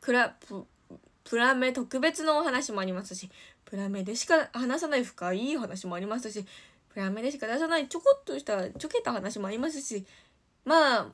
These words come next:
あの、写真とかもね、プラメでしか出さない写真とかもありますし、なのでぜひ皆さん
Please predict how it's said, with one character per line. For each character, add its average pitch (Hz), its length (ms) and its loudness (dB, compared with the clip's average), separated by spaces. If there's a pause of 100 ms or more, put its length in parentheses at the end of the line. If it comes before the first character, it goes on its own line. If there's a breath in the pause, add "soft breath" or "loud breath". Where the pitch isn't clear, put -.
あ 208 100 -6
の、 202 120 -4
写 262 120 0
真 269 220 0
と 254 100 2
か 214 100 0
も 190 120 -6
ね、 247 180 2 (140)
プ 214 80 -8
ラ 196 120 0
メ 196 100 -4
で 190 60 -4
し 190 60 -8
か - 80 -10
出 202 100 -4
さ 349 120 -2
な 381 100 2
い 349 40 0
写 285 100 2
真 220 160 -4
と 214 80 -6
か 208 80 0
も 202 80 0
あ 208 60 4
り 226 100 -2
ま 240 120 2
す 247 120 -4
し、 - 200 -6 (240)
な 180 80 -12
の 170 120 -8
で 160 60 -12
ぜ 202 120 -4
ひ 202 100 -6
皆 226 180 -2
さ 285 120 -2
ん - 100 -4